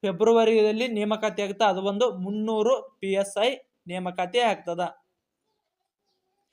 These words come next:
ಯಾರ್ಯಾರೆಲ್ಲ ಪೊಲೀಸ್ ನೇಮಕಾತಿಗೆ ಸಂಬಂಧಿಸಿದ ಸ್ಟಡಿಯನ್ನು ಮಾಡ್ಬೇಕಂತೀರ, ಈಗ ಈಗಲೇ ನೀವು ಸ್ಟಡಿಯನ್ನ ಸ್ಟಾರ್ಟ್ ಮಾಡಿ. ನೇಮಕಾತಿ ಇನ್ನೇನು ಕೆಲವೇ ದಿನಗಳಲ್ಲಿ ನೇಮಕಾತಿ ಕೂಡ ಆಗ್ತದ.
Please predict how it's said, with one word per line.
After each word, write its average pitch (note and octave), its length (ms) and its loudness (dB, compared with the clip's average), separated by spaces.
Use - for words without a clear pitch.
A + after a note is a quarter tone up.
ಯಾರ್ಯಾರೆಲ್ಲ A3+ 640 4
ಪೊಲೀಸ್ G#3 360 0
ನೇಮಕಾತಿಗೆ G#3 580 -2
ಸಂಬಂಧಿಸಿದ F#3+ 640 -6
ಸ್ಟಡಿಯನ್ನು G3+ 560 0
ಮಾಡ್ಬೇಕಂತೀರ, F3+ 680 -2
ಈಗ G3 180 -2
ಈಗಲೇ F#3 340 -4
ನೀವು G3+ 340 -4
ಸ್ಟಡಿಯನ್ನ F#3 480 -4
ಸ್ಟಾರ್ಟ್ F3+ 420 -2
ಮಾಡಿ. F3+ 200 -2
ನೇಮಕಾತಿ G#3 600 -2
ಇನ್ನೇನು G3 400 -2
ಕೆಲವೇ F3+ 300 -2
ದಿನಗಳಲ್ಲಿ F#3 460 -2
ನೇಮಕಾತಿ F#3 540 -4
ಕೂಡ A#3+ 180 0
ಆಗ್ತದ. F3+ 400 2